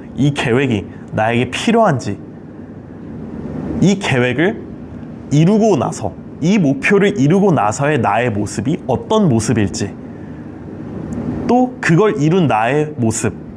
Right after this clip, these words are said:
미래의 내가 과거의 나를 보면서 어떤 이야기를 해주고 싶을까, 이런 것들을 진지하게 고민하고 계획을 한번 세워보셨으면 좋겠습니다. 이천이십육 년 붉은 말의 해,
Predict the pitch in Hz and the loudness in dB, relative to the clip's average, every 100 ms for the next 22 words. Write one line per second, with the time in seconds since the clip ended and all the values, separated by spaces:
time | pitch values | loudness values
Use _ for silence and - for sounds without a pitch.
0 | - 110 135 165 208 208 135 104 135 190 | -4 2 4 6 4 4 2 2 0 -2
1 | - - - - - 117 123 175 151 110 | -8 -18 -14 -8 0 0 2 2 2 2
2 | 113 123 113 101 92 143 - - - - | 2 0 0 -2 -2 -2 -4 -4 -4 0
3 | 240 151 120 117 120 156 170 143 - - | 2 4 4 2 2 2 2 0 -2 -4
4 | 143 - 107 - - - - - - 123 | -4 -4 -8 -8 -12 -14 -12 -12 0 2
5 | 160 160 113 - 147 151 - - - 127 | 4 2 0 0 -2 -2 -10 -8 -2 2
6 | 123 143 170 160 - 113 113 107 95 135 | 4 4 4 2 2 0 2 0 0 0
7 | - - - - - - 110 110 113 107 | 0 -4 -14 -14 -8 0 2 2 2 2
8 | 107 170 - - - 185 147 113 123 - | 2 0 -4 -10 -2 0 2 2 0 0
9 | 113 127 - - 98 - - - - - | -2 -2 -4 -4 -4 -4 -4 -8 -12 -12
10 | - - - - - - - 156 160 220 | -12 -10 -10 -10 -10 -8 0 2 4 4
11 | 208 202 190 123 131 131 95 - - 151 | 4 4 4 4 4 2 -2 -4 2 4
12 | 190 143 104 107 104 117 | 6 4 4 2 0 -4